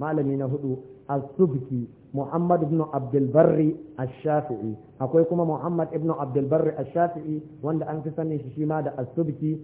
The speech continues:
wanda ya rasu hijira na da shekara ɗari bakwai da saba'in da bakwai, yau shekara shi ɗari shida da arba'in da ɗaya. Qala rahimahullahu.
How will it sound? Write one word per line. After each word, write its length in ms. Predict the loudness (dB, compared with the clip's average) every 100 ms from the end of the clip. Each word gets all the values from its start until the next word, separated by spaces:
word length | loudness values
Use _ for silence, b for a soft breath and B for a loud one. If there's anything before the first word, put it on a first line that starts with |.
| -10 -6
wanda 240 | -2 2
ya 140 | 4 2
rasu 180 | 0 -2
hijira 360 | 0 2 2
na 140 | 0 -2
da 80 | -2
shekara 380 | -4 -2 0 0
ɗari 160 | -2 2
bakwai 360 | 2 4 2 2 -6
da 100 | -6 -4
saba'in 340 | -4 -2 0
da 80 | 2
bakwai, 320 | 2 2 0 -2 -4
yau 180 | 2 2
shekara 380 | 2 0 0 0
shi 100 | -2
ɗari 320 | -2 0 0
shida 180 | 2 0
da 100 | 0
arba'in 440 | -2 -2 -2 -2 -2
da 80 | -2
ɗaya. 340 | 0 0 0 -4 -12 -2
Qala 360 | 4 6 6
rahimahullahu. 840 | 2 0 -2 -2 -2 -2 -2 -4